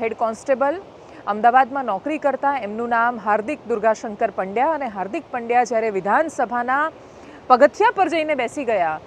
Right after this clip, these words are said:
કે આટલા પગારમાં પોસાતું નથી, અને એ વખતે પોલીસની નોકરીનું બીજું પાસું ખબર પડી કે જે પોલીસ ચોરી નથી કરતી, જે પોલીસ ભ્રષ્ટાચાર નથી કરતી, એ પોલીસનું જીવન બહુ દોજખમાં હોય છે.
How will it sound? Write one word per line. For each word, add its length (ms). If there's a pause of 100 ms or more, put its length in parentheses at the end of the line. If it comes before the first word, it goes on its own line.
(240)
કે 60
આટલા 280
પગારમાં 420
પોસાતું 580
નથી, 320
અને 140
એ 160
વખતે 540
પોલીસની 520
નોકરીનું 640 (260)
બીજું 340
પાસું 340
ખબર 300
પડી 340 (280)
કે 80
જે 200
પોલીસ 480
ચોરી 260
નથી 260
કરતી, 400
જે 140
પોલીસ 400
ભ્રષ્ટાચાર 640
નથી 240
કરતી, 260
એ 60
પોલીસનું 480
જીવન 320
બહુ 120
દોજખમાં 540
હોય 140
છે. 260